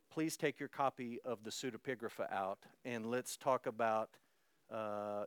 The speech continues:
Tobit and Enoch. Tobit is part of the Apocrypha, okay? That is a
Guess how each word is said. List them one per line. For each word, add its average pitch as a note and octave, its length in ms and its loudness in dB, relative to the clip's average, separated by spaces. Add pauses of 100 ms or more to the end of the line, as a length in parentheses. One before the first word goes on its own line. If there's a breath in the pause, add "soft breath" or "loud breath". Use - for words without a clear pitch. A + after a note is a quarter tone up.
Tobit D#3+ 460 4 (100)
and C3 240 -4
Enoch. A2+ 480 -4 (880)
Tobit D#3 540 6 (560)
is C3+ 120 -4
part D3 220 4
of B2+ 120 0
the B2+ 100 2
Apocrypha, - 760 0 (580)
okay? A#2 240 -2 (300 soft breath)
That A#2 140 0
is A2+ 340 -4 (340)
a G#2+ 220 -4